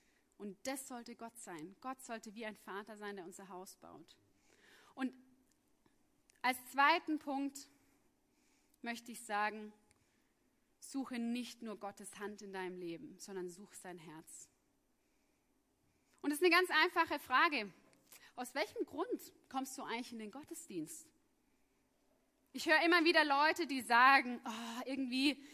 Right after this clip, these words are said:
die Predigt hat mich heute nicht so angesprochen, ich habe nicht so viel Neues gelernt.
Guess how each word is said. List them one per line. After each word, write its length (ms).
die 40
Predigt 440
hat 120
mich 160
heute 180
nicht 140
so 100
angesprochen, 520
ich 120
habe 120
nicht 160
so 80
viel 180
Neues 460
gelernt. 720